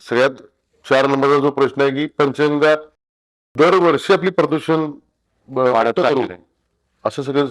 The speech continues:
Speaker 1: लोकांना सांगितलं जातं. पाचवा प्रश्न आहे सगळ्यात महत्वाचा, कोल्हापूर, अ, नगरीमध्ये महालक्ष्मीचा तीर्थक्षेत्र आराखडा होणं गरजेचं आहे. सगळ्यात पार्किंगची व्यवस्था बघता महानगरपालिकेच्या,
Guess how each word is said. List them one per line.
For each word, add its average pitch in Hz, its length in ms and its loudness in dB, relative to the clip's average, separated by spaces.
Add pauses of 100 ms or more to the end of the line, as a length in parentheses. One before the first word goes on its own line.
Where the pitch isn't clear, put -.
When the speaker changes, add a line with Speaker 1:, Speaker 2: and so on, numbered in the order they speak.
(120)
Speaker 1:
लोकांना 131 300 0
सांगितलं 127 400 -2
जातं. - 280 -2 (400)
पाचवा 123 300 0
प्रश्न 151 320 -2
आहे 151 320 0 (260)
सगळ्यात 139 260 2
महत्वाचा, 135 580 2 (400)
कोल्हापूर, 135 560 0 (800)
अ, 107 420 2
नगरीमध्ये 123 580 0 (400)
महालक्ष्मीचा 135 560 0
तीर्थक्षेत्र 131 640 -4
आराखडा 120 380 2
होणं 123 240 -2
गरजेचं 107 340 0
आहे. 82 80 -2 (560)
सगळ्यात 127 240 2 (640)
पार्किंगची 156 480 -2
व्यवस्था 127 420 0 (180)
बघता 101 380 -2 (300)
महानगरपालिकेच्या, 98 840 -2